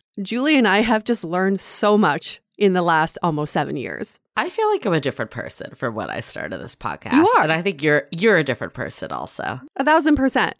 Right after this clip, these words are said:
Speaker 1: Like, I think just even looking back to the gender roles conversation from six
Speaker 2: Oh
Speaker 1: years
Speaker 2: my
Speaker 1: ago,
Speaker 2: God.
Speaker 1: si-, six years ago,
Speaker 2: <laughs>
Speaker 1: uh,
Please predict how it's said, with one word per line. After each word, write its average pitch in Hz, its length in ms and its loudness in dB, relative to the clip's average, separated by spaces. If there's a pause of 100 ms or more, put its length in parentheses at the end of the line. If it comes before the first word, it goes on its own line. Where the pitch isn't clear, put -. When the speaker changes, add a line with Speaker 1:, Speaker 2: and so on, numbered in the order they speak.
Speaker 1:
Like, 196 260 0
I 202 220 0
think 240 320 0
just 220 240 -4
even 214 320 0
looking 196 240 0
back 165 400 -2
to 170 240 -2
the 165 120 -4
gender 160 400 -2
roles 156 380 -4
conversation 160 840 -6
from 160 320 -4
six - 280 -8
Speaker 2:
Oh 160 60 4
Speaker 1:
years 151 140 2
Speaker 2:
my 123 80 2
Speaker 1:
ago, - 100 -2
Speaker 2:
God. 62 420 -4
Speaker 1:
si-, - 280 -4
six - 300 -6
years 220 240 0
ago, 180 520 0 (260)
Speaker 2:
<laughs> - 260 -2
Speaker 1:
uh, 170 280 2